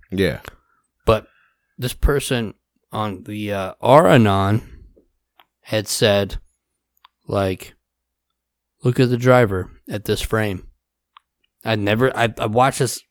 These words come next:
Speaker 2: so many times,
Speaker 1: Mm-hmm.
Speaker 2: but here recently they've been putting it on I G, the gram.
Speaker 1: Yeah.
Speaker 2: And I watched this video. Dude gets shot. Boom. His wife's hugging on him.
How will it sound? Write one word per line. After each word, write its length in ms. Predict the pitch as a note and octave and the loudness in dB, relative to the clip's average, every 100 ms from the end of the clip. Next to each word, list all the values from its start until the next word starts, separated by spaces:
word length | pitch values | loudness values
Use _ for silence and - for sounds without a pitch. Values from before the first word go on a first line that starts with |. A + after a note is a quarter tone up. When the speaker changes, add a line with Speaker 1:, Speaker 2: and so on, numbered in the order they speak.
| _ | _
Speaker 2:
so 200 | - C#3 | -2 2
many 200 | C#3 A#2 | 4 2
times, 440 | - G2 F#2 - - _ F2+ | -2 -8 -10 -20 -20 _ -10
Speaker 1:
Mm-hmm. 280 | F2 D#2 D#2 - | -10 -10 -12 -6
Speaker 2:
but 220 | - G2+ - | -4 -4 2
here 140 | C#3+ | 4
recently 460 | D3 D#3 C#3 A2+ A2 | 6 4 2 0 2
they've 140 | G#2+ | 2
been 140 | G#2+ G2+ | 2 2
putting 200 | B2 A2+ | 2 2
it 60 | G#2 | 0
on 180 | G#2 - | -2 -4
I 160 | G#2 G2+ | -4 -2
G, 320 | G2 A2 F#2+ - - _ _ _ _ _ - | 0 -2 -2 -8 -20 _ _ _ _ _ -8
the 100 | A2 | -2
gram. 400 | A2 G#2 E2+ - _ | 2 0 -2 -10 _
Speaker 1:
Yeah. 300 | D#2 G2 E2+ - _ _ - | -12 -10 -10 -14 _ _ -10
Speaker 2:
And 400 | G#2+ G#2+ G2+ - _ _ _ _ - | -6 -4 -4 -8 _ _ _ _ -4
I 100 | G2+ | 2
watched 240 | A2+ - | 2 2
this 100 | A#2+ | -2
video. 520 | - C3+ B2 G#2+ G#2 - _ _ _ _ _ | 2 4 4 4 0 -6 _ _ _ _ _
Dude 160 | A2+ G#2+ | -2 -2
gets 180 | A2 - | -2 0
shot. 380 | C3 A#2 - _ _ _ | 0 -2 -6 _ _ _
Boom. 400 | - F#3+ A#2+ D2+ - - _ _ _ _ _ _ _ - - | 0 0 0 -10 -16 -20 _ _ _ _ _ _ _ -20 -18
His 100 | - | -10
wife's 220 | G#2 G2+ | -10 -4
hugging 300 | A2 G#2+ G#2+ | -4 -4 -4
on 140 | G#2+ A#2 | -6 -8
him. 240 | B2+ | -12